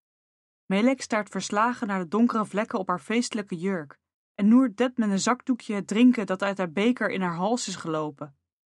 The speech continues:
"Zoveel pech in één keer? Dat kan toch niet waar zijn?" Lou ziet vanuit haar ooghoek dat Manus,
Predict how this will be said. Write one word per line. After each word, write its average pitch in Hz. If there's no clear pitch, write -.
"Zoveel 262
pech 277
in 202
één 294
keer? 277
Dat -
kan 185
toch 139
niet 156
waar 220
zijn?" 185
Lou 262
ziet 254
vanuit 190
haar 185
ooghoek 196
dat 170
Manus, 190